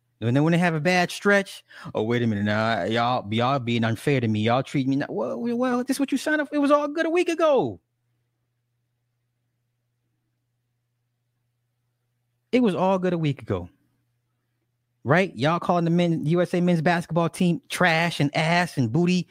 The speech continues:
booty ass, right? Do you see the men talking about, "I need a mental health day"? Every-,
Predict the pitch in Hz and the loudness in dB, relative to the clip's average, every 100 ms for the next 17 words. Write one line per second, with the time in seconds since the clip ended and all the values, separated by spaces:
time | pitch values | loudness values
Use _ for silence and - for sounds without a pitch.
0 | - 139 180 185 131 - 170 185 190 185 | -6 0 2 2 -2 -2 0 2 0 -4
1 | - - _ _ _ - 156 214 - _ | -12 -20 _ _ _ -2 0 0 -2 _
2 | _ _ 101 120 185 220 208 208 214 208 | _ _ -4 0 0 2 2 4 4 2
3 | 220 214 214 170 190 190 190 202 190 196 | 2 2 0 0 0 2 2 2 2 0
4 | 190 143 101 - _ _ _ _ _ _ | 0 -2 -2 -8 _ _ _ _ _ _
5 | - 180 226 | 0 2 2